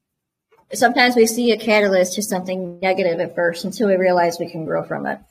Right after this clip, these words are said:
Seen from the viewpoint of the spirit,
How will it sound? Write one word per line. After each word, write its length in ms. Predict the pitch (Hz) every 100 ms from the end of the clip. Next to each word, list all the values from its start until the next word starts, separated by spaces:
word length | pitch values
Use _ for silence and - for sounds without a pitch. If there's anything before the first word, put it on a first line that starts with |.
| _ _ _ _ _ _ _ _ _ -
Seen 400 | - 269 294 320
from 180 | 294 247
the 100 | 226
viewpoint 540 | 220 220 233 208 202
of 60 | 196
the 100 | 196
spirit, 600 | 202 202 185 175 180